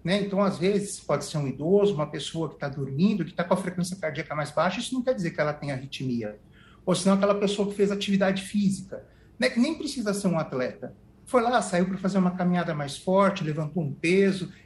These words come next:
e a frequência cardíaca aumentou. E aí essa pessoa pega e fala assim, "Meu Deus, tô com arritmia",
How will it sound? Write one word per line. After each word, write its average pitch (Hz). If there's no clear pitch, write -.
e 196
a 196
frequência 208
cardíaca 202
aumentou. 202
E 180
aí 180
essa 196
pessoa 202
pega 202
e -
fala 196
assim, 196
"Meu 196
Deus, -
tô 202
com 202
arritmia", 196